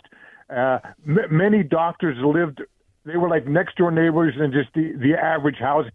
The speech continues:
They weren't, and I'm not, not, hey, what doctors make, go for it. That's, I, I have no, I, unlike the left,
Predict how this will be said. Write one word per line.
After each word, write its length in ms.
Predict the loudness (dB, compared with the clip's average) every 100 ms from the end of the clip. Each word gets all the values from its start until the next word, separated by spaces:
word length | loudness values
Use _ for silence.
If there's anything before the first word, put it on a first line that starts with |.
| -20 -12
They 100 | -2
weren't, 340 | 0 2 -2 -10 _
and 120 | -8 -2
I'm 100 | -2
not, 160 | -2
not, 220 | -2 -2 -2
hey, 100 | -2
what 160 | -2
doctors 360 | -2 -2 -2 -2
make, 200 | -2 -2 -6 _ _ _ _ -10
go 180 | -6 0
for 160 | 0 0
it. 80 | _ -8
That's, 260 | -8 -8 -18 _ _ _ -2
I, 160 | 0
I 100 | 2
have 100 | 2 2
no, 100 | 2
I, 180 | 0 -6 -14 -8 -2
unlike 360 | 0 0 0
the 80 | 0
left, 440 | 2 2 -2 -6